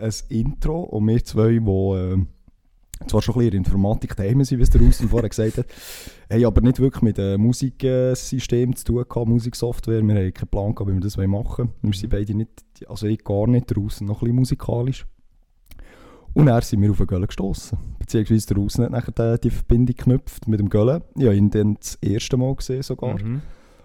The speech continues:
Speaker 1: Und dann sind wir beim Göller auf Biel Bien in seine geile hure Wohnung
Speaker 2: Ja,
Speaker 1: rein,
Speaker 2: genau.
Speaker 1: in seine alte geile Wohnung neben der Kille, das vergesse ich nie mehr.
Speaker 2: Mhm.
Speaker 1: In sein Atelier, Schrägstrich
Speaker 2: Genau.
Speaker 1: Wohnung, Schrägstrich Werkstatt und, äh, haben dort nachher eigentlich mit dem Göller zusammen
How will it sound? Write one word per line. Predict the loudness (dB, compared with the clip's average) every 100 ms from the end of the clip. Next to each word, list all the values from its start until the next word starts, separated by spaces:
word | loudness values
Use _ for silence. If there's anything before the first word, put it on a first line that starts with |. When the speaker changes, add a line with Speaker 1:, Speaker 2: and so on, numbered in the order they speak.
| -14
Speaker 1:
Und | -6 -4 0
dann | 0
sind | 2 2
wir | 2
beim | 2 0
Göller | 0 2 2 0 -2
auf | -6 2
Biel | 2 4
Bien | 4 4 4 4 2
in | -4
seine | 2 4 4 2 -2
geile | -2 0 0 0
hure | 2 2 2
Wohnung | 0 0 0 0
Speaker 2:
Ja, | 0 0 0
Speaker 1:
rein, | -2
Speaker 2:
genau. | -6
Speaker 1:
in | -6
seine | -2 0 0 0
alte | -2 -2 -2 -2 -4
geile | -2 0 0
Wohnung | 0 0
neben | 0 -4
der | -8
Kille, | -8 -6 -4
das | -6 -8
vergesse | -6 -6 -2 0
ich |
nie | 2 0
mehr. | 0 -4
Speaker 2:
Mhm. | -8 -16 -20 -12
Speaker 1:
In | -8
sein | -2 0 2
Atelier, | 0 2 2 4 2
Schrägstrich | 2 0 -2 -4
Speaker 2:
Genau. | 0 2
Speaker 1:
Wohnung, | 4 2
Schrägstrich | 0 -2 -2 -4 -6 -4
Werkstatt | -4 -4 -4 -2 -2 -6 -12 -20 -10
und, | -6 -2 -2 -2
äh, | -2 -2 -4
haben | -4 -2
dort | 0 0 0
nachher | -6 -6 -6
eigentlich | -4 -4 -4 -4
mit | -6
dem | -4
Göller | -2 -2 -4
zusammen | -2 0 0